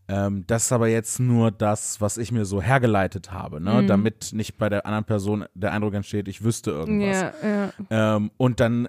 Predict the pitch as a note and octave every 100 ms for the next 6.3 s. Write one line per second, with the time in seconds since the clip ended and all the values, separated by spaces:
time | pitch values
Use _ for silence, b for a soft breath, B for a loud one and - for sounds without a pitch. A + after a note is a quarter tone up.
0 | - G#2+ A#2+ C3 B2+ A#2+ C#3+ D#3 C3 C3
1 | C3 - A#2 A2+ A2 A2 A2 - A#2 A#2
2 | A2+ - G#2+ - A2 A#2 - G#2+ G#2 -
3 | b b b C#3 - C3 G#2+ E2+ F2+ -
4 | A#2+ A#2 C3 G#3 - C#4 D4+ - F#2 E2
5 | - A#3+ - A3+ G#3 A#3+ G#3 C4+ F#3+ C4+
6 | - C#4